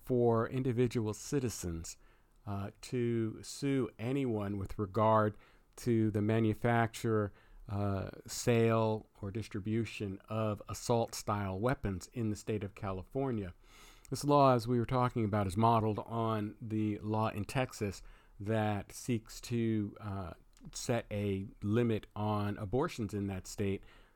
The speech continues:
and allows for private citizens to sue anyone who aids or abets in a,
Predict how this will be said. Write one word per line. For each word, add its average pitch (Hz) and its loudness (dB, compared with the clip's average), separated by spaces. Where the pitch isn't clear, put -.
and 110 0
allows 113 0
for 113 0
private 131 0
citizens 110 -2
to - -10
sue 117 -2
anyone 113 0
who 113 0
aids 117 2
or 110 4
abets 110 2
in 107 -2
a, 104 0